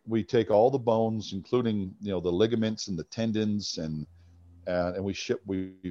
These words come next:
we freeze 'em and we ship 'em over to our freezer in, uh, Camp Verde. And, um, we eventually got that kitchen U S D A certified, because I think in the beginning, the U S D A really didn't know what to do with beef bone broth.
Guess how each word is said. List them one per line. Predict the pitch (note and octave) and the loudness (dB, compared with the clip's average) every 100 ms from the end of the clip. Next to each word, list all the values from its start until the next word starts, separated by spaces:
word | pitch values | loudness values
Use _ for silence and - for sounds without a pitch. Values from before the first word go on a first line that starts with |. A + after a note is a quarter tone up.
| D#2+ | -8
we | G2+ | -6
freeze | F#2 - C3 - | -6 -2 -2 0
'em | G2+ - - | -6 -8 -8
and | G2 | -6
we | |
ship | F2 - A2+ | -2 -2 -2
'em | G#2 | 2
over | G#2 F#2+ | 2 2
to | F#2 - G2+ | -2 -2 4
our | F#2 E2+ | 4 4
freezer | - A2+ G#2 G2+ F#2 - _ _ _ _ _ - | 2 2 2 2 0 -2 _ _ _ _ _ -2
in, | G2+ F#2+ F#2 | 0 2 4
uh, | F2+ E2 | 4 4
Camp | - A2+ F2+ | 4 2 4
Verde. | A2 B2+ G2 G2 _ _ - | 4 4 2 0 _ _ -6
And, | G2 G2 F#2+ | -2 0 6
um, | G2 G2 F#2 E2+ _ _ | 6 6 4 -8 _ _
we | - A#2 A#2 | 0 6 6
eventually | G#2+ A2+ - A2+ | 4 0 0 2
got | G2+ G2+ | 4 4
that | A2 C#3 - | 4 2 2
kitchen | A2+ - F#2 | -6 -4 -8
U | F#2 F#2+ | -2 2
S | F2+ - | 0 0
D | F#2+ F#2 | -4 0
A | F2 F2 - _ _ _ _ | 0 -2 -6 _ _ _ _
certified, | - G#2+ G2 - G2 G2 G#2 | -8 -4 -4 -2 2 2 0
because | G2+ B2+ | -6 -4
I | C#3+ | -4
think | F3 F#3+ | -6 -6
in | |
the | E3 | -4
beginning, | A2+ A2 B2+ C#3+ A2 | -2 -2 -2 -2 0
the | |
U | G#2+ B2+ | 2 4
S | A#2+ F#2+ | 4 2
D | G2+ A2+ | 0 2
A | G#2+ | 4
really | G2+ G#2 | 2 2
didn't | G2 F#2+ G2 | 2 0 4
know | G#2 | 6
what | F#2+ | 6
to | - | 2
do | E2 A2 | 0 4
with | G#2+ D#2+ | 4 2
beef | D2+ F2 - | -2 -2 -4
bone | E2+ F#2 G2+ | 0 2 2
broth. | E2+ D2+ A1+ - | 0 -2 -2 -4